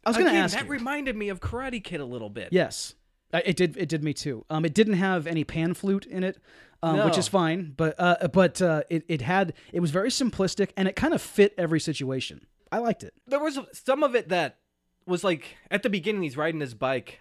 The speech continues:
Speaker 2: along Lake Michigan. It's, like, this weird
Speaker 1: Yeah.
Speaker 2: kinda, like, happy music.
Speaker 1: I know, it is,
Speaker 2: That
Speaker 1: yeah.
Speaker 2: was, that was a little too weird at first. Maybe it's 'cause that was the initial thrust into the music. I was kinda like, "Okay.
Speaker 1: Okay,
Speaker 2: Hmm.
Speaker 1: yeah, yeah.
Speaker 2: I don't know if I like this yet."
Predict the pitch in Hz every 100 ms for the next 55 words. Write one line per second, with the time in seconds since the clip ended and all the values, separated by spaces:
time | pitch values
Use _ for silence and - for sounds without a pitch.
0 | - 139 135 131 127 131 127 127 120 120
1 | 120 165 196 127 147 202 214 202 240 156
2 | - - 170 175 170 151 165 120 247 285
3 | 220 220 247 - 156 214 381 359 208 -
4 | _ _ _ _ - 160 285 294 277 240
5 | 214 226 208 170 - - 151 120 - _
6 | _ 135 139 139 123 123 - 123 117 208
7 | 226 - 202 196 180 151 170 156 147 160
8 | 175 156 131 - 139 160 160 - 170 170
9 | 156 143 131 143 165 165 143 143 139 180
10 | 190 143 165 175 196 190 147 165 165 139
11 | 110 - - 147 131 196 214 208 202 196
12 | 190 156 - 131 101 -